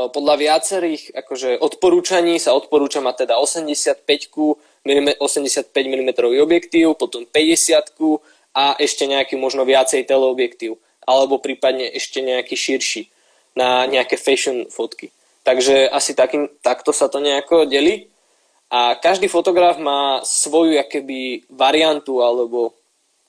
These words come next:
svoju kombináciu, ktorú má zaužívanú, ktorá mu vyhovuje. Napríklad, e, ja som fotograf, ktorý fotí prevažne na pevné sklá. Mám, najčastejšie používam teraz tri sklá, to je, že osemdesiatpäťku, päťdesiatku a dvadsaťosmičku.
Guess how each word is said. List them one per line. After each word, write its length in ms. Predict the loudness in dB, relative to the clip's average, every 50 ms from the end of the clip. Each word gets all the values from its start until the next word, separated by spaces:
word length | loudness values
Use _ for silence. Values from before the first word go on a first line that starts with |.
| _ _ -10 -10 -10
svoju 320 | -6 0 2 2 2 4 4
kombináciu, 560 | 2 2 4 2 2 2 2 0 -2 -8 -8
ktorú 240 | -6 -6 -4 -4 -4
má 160 | -4 -4 -2
zaužívanú, 640 | 0 2 2 2 2 2 2 2 2 2 2 0 -2
ktorá 240 | -2 -2 -2 -2
mu 160 | -2 -4 -6 -6
vyhovuje. 480 | -4 -2 -2 -2 -2 -4 -6 -10 -10 _ _ _ _ _ _ _ -2
Napríklad, 720 | -2 0 2 0 -2 0 0 2 2 4 4 2 0 -4 -14
e, 20 | -14 -10 -6 -4 -2 0 0 -2 -4 -4 _ -2
ja 160 | 0 2 2 2
som 400 | 0 0 -2 -2 -4 -6 -8 -6
fotograf, 480 | -4 -2 0 2 2 4 2 2 2
ktorý 400 | -2 _ -4 -4 -2 -2 -4 -4 -6 _ _ _ _
fotí 540 | _ 0 0 0 0 -2 -2 0 0 -2 -4
prevažne 560 | -2 0 2 4 4 4 4 2 0 -2 -4
na 80 | -4 -4
pevné 320 | -2 -2 -2 -2 -2 -2
sklá. 480 | -4 -4 -4 -2 0 2 4 4 2 2 0 -6 _ _ _ _ _ _
Mám, 400 | -4 -2 0 0 0 -2 -6 -12 -14 -10
najčastejšie 560 | -4 -2 -2 -2 -2 -2 -4 -4 -4 -4 -4
používam 320 | -4 -4 -2 -2 -2 -2
teraz 240 | -2 -2 -2 -2 -4
tri 160 | -4 -4 -4
sklá, 480 | -4 -4 -2 0 2 4 4 2 2 0
to 80 | -4 -4
je, 240 | -2 -2 -2 -4 -4
že 80 | -4
osemdesiatpäťku, 920 | -2 -2 0 0 0 -2 0 -2 -2 -2 -2 -2 -4 -4 -4 -8 -14 -14 -8
päťdesiatku 640 | -4 -4 -2 -2 -2 -4 -4 -4 -6 -6 -6 -2 0
a 100 | 0 2
dvadsaťosmičku. 800 | 2 0 0 -2 -2 -4 -6 -4 -2 -2 -2 -2 -2 -4 -2 -2